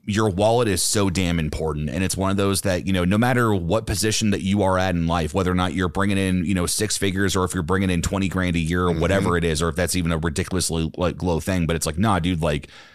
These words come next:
Speaker 1: if you have money, take care of it.
Speaker 2: Yeah.
Speaker 1: Make sure that you are making the right steps of, like, you know, being able to know that you can either A, invest your money or that you can save your money
Speaker 2: Yeah.
Speaker 1: or do spend some money. I think that, dude, like, there's also this kind of, like,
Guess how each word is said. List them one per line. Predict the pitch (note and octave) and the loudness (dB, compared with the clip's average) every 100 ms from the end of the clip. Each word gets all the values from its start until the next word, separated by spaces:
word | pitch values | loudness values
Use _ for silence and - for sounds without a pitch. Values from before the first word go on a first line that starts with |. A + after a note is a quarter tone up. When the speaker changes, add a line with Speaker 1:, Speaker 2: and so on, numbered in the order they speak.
| - _ _ | -20 _ _
Speaker 1:
if | - D#2+ | -4 0
you | F#2 | 0
have | - A2+ G2 | 0 0 0
money, | A2 G#2 G2 | 2 2 0
take | - F2 | 0 -2
care | - E2+ C#2 | -2 -2 -2
of | C2 | -4
it. | G#1+ - - | -8 -10 -6
Speaker 2:
Yeah. | D#2+ C2 _ - | -6 -6 _ -2
Speaker 1:
Make | F#2 G#2+ | 0 2
sure | - A#2 | 2 2
that | A2 | 0
you | E2 G2+ G#2+ | 2 2 2
are | G2 F2+ C2 - | 2 2 -2 -4
making | F2+ F#2+ G2+ A2 G#2 | 0 0 0 0 0
the | F2 | 0
right | F2 F2+ - | 0 0 -2
steps | - F#2 F2+ - | 0 0 0 -2
of, | - F2 D#2+ D#2+ | -2 -2 -2 -2
like, | F2+ F2 | -2 -2
you | |
know, | F2+ | -2
being | D#2 G2 G2 | 0 0 2
able | F#2 F2 | 0 0
to | |
know | E2+ F2 | 0 0
that | D#2 | 0
you | F2+ | -2
can | F#2 | 0
either | F#2+ E2 B1+ | 0 0 0
A, | F2+ G2+ | 0 2
invest | F2 D2+ E2+ E2+ - | 2 0 0 0 0
your | G2 | 0
money | G#2 G#2+ B2 - _ _ _ - | 2 2 0 -4 _ _ _ -2
or | F#2+ | 0
that | F2 | 0
you | D2+ | -2
can | D#2+ D2 | -2 -2
save | - G2 F#2+ | 0 0 2
your | G2 | 2
money | G2+ G2+ G2+ - | 4 4 2 2
Speaker 2:
Yeah. | A#2+ C#3+ | 0 2
Speaker 1:
or | G2+ F#2 F2+ - _ _ _ _ _ - F2 | 2 0 -2 -8 _ _ _ _ _ -20 -4
do | B2 G3+ | 0 0
spend | - G#2+ F#2 | 0 0 0
some | - E2 | 0 0
money. | D#2+ D2 - | 0 -2 -2
I | C#3+ | -2
think | F#3+ G3 | -2 0
that, | F#3+ E3+ B2+ | 0 0 -2
dude, | C#3 F#3 | -4 -2
like, | E3 | -2
there's | E3 D3+ | 0 0
also | D#3+ F#3 G3+ | 0 0 0
this | E3+ F3 | -2 -2
kind | - F3 | -2 -2
of, | E3+ D#3+ | -2 -2
like, | E3+ D#3+ - | -2 -2 -8